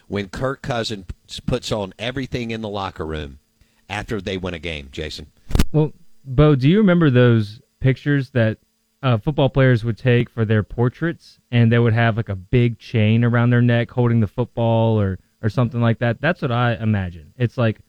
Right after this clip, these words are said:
Speaker 2: a forty-pound chain that you would put on your neck for, like, a football, like, headshot or one of those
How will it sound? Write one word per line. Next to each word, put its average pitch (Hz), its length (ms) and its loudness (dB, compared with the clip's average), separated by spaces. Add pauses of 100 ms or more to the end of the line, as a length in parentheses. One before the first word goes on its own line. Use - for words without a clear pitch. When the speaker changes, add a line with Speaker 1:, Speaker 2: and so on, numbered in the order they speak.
(160)
Speaker 2:
a 113 80 -6
forty-pound 135 680 2
chain 95 480 0 (560)
that 107 380 2 (180)
you 123 180 4
would 113 360 2
put 139 120 2
on 127 160 6
your 120 100 4
neck 117 220 2
for, 123 100 -6
like, 110 200 0
a 98 60 -8
football, 107 800 0 (440)
like, 104 220 0
headshot 101 800 -2
or 107 100 -2
one 107 200 2
of 104 80 4
those 104 280 2